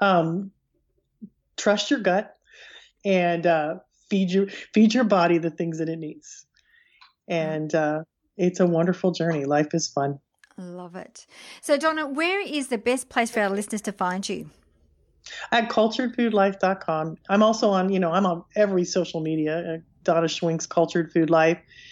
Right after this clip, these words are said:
Speaker 1: You can just type in Cultured Food Life, or you can even type in Kiefer. I usually come up first, or Donna Schwink, or, um, and I'm on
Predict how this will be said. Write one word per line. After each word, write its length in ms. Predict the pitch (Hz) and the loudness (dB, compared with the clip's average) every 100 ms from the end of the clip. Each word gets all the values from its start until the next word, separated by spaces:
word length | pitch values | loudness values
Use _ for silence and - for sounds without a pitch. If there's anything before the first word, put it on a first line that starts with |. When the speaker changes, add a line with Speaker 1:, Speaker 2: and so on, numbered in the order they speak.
| - _ | -20 _
Speaker 1:
You 120 | 196 | 2
can 120 | 196 | 2
just 200 | 185 185 | 2 0
type 280 | - 196 196 | 2 0 2
in 100 | 185 | -2
Cultured 420 | - 190 202 190 | 0 0 0 -4
Food 180 | 196 180 | 0 2
Life, 380 | 180 175 180 185 | 4 4 4 0
or 380 | 180 156 151 165 _ _ _ - _ | -6 -4 -4 -6 _ _ _ -20 _
you 100 | 190 | 0
can 100 | 190 | 2
even 160 | 202 190 | 4 4
type 260 | 214 202 | 2 2
in 100 | 175 | -2
Kiefer. 380 | 156 208 196 165 | -4 -6 -4 -2
I 40 | 160 | -2
usually 340 | 175 170 165 | -2 -2 -4
come 200 | 175 165 | -4 -4
up 160 | 156 - | -4 -2
first, 340 | 165 170 170 | 0 0 0
or 80 | 156 | -2
Donna 320 | 147 165 175 | 2 2 2
Schwink, 520 | 175 - 170 175 180 | 0 0 0 0 0
or, 300 | 160 147 147 - - - - - | 0 0 -2 -6 -20 -20 -12 -2
um, 420 | 156 143 151 175 | -2 -2 -6 -4
and 160 | 170 160 | 0 2
I'm 120 | 165 | 4
on 300 | 160 160 170 | 2 0 -6